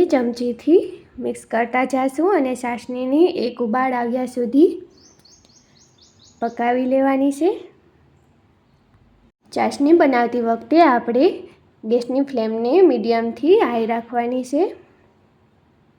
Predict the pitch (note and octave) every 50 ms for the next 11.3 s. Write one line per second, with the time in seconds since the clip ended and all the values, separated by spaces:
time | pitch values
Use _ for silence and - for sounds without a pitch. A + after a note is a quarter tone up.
0 | _ _ _ _ _ _ _ _ _ _ _ _ - - - - - - A3+ A#3
1 | A#3 A3+ A#3+ A#3+ A#3 C#4 E4 G4+ A4+ G#4+ - - - C#4+ G#3+ G#3+ G#3+ A3+ A#3 A#3+
2 | A3+ B3+ A#3 A3+ A3+ - - A#3+ A#3 A#3+ B3 B3+ - G#4 C5 B4+ F4 A#3 G#3+ A#3+
3 | A#3+ B3 D#4+ G4+ E4 D4+ - - G#3 G#3+ A3 A3+ A3+ B3 A#3+ A#3+ B3 B3+ C4+ B3+
4 | C4 - D#4 F#4+ A#4 G#4+ C#4 B3 A#3+ B3 A#3+ B3+ A3 A#3 A3 - C4 B3 C#4 D#4+
5 | D#4 B3+ - A#3 A#3 A#3 A3 A#3 B3 D#4+ G4+ - - A3+ G#3+ G#3+ G#3+ A3 A3 A#3
6 | A3 G#3+ G#3 A#3+ A#3 A#3 A#3 A#3 A#3 A#3+ C4+ D#4 G4 A#4 - - - _ _ _
7 | _ _ _ _ _ _ _ _ _ _ _ _ _ _ _ _ - _ _ _
8 | _ _ _ - A#3+ G#3+ A3 A#3 B3+ C#4+ C#4+ A#3+ A3 A3+ - A3+ B3 D#4 G#4+ B4+
9 | - - - - A3+ A3 A#3 A3+ A#3 - B3 B3+ B3 B3+ A#3+ A#3+ A#3 A3+ A#3 A#3
10 | B3 C#4+ G4 G#4 D4 B3 A#3 A3 A3 A3 A#3 A3+ A#3 A3 A#3+ A#3+ A#3+ A#3+ B3 B3
11 | C4 C4 - - D4